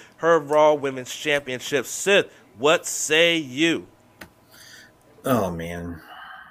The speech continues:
Speaker 2: This match had no fucking reason to be on the Royal Rumble main card at all. Okay?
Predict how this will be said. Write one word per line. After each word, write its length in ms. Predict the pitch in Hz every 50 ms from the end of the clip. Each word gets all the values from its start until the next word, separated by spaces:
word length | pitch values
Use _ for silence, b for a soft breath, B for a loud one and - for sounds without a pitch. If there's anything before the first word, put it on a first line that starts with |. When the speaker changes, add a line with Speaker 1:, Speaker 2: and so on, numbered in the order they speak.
| B B B B B B B B _ _ _ _ _ _ _ _ _ _ _ _ _ _ _ _ _ _ _ _ _ _ _ _ _ _ _ _ _ _ _ _ _ _ _
Speaker 2:
This 80 | - 175
match 260 | 190 190 165 - -
had 100 | 123 104
no 140 | 135 131 120
fucking 360 | - - 131 - - 120 101
reason 340 | 98 107 107 104 - - 107
to 60 | 104
be 120 | 92 - 117
on 200 | 113 110 107 104
the 80 | 104
Royal 280 | 95 104 107 107 107 101
Rumble 360 | 90 104 104 98 92 98 95
main 280 | 92 92 95 98 98 92
card 400 | - - 101 95 92 92 92 - - _ -
at 420 | 92 92 95 95 92 90 - - _ _ _ _ _ _
all. 960 | 95 95 95 92 90 87 87 87 85 85 82 78 - - 85 - 82 - - - _ _ _ _ _ _ _ _ _ _ _ _ _ _ _ _ _ _ _ _ _ _ _ _ -
Okay? 520 | 104 95 - - 123 123 127 131 127